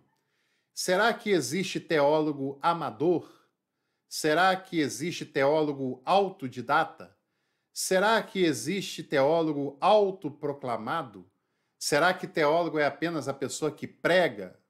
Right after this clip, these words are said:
Não, nada disso existe. Não existe teólogo amador, a não ser que ele não viva da teologia, aí pode até ser, desde que ele tenha formação na área.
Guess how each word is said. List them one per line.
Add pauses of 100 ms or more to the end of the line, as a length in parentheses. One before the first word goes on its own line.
(200)
Não, (340)
nada
disso
existe. (720)
Não
existe
teólogo
amador,
a
não
ser
que
ele
não
viva
da
teologia, (400)
aí
pode
até
ser,
desde
que
ele
tenha
formação
na
área.